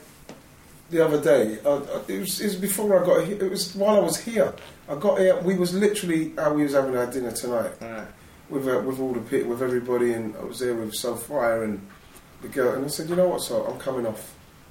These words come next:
Speaker 1: Didn't, no abuse, no nothing. I just thought, "You know what,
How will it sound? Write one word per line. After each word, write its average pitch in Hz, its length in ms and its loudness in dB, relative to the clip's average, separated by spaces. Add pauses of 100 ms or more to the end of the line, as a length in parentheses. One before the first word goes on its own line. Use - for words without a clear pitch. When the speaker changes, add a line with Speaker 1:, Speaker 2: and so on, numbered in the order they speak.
(1120)
Speaker 1:
Didn't, - 540 -4
no 156 280 4
abuse, 147 460 2
no 151 140 0
nothing. 143 380 0
I 123 60 -2
just - 200 -8
thought, 123 180 -2
"You 127 100 0
know 143 120 2
what, 147 240 -2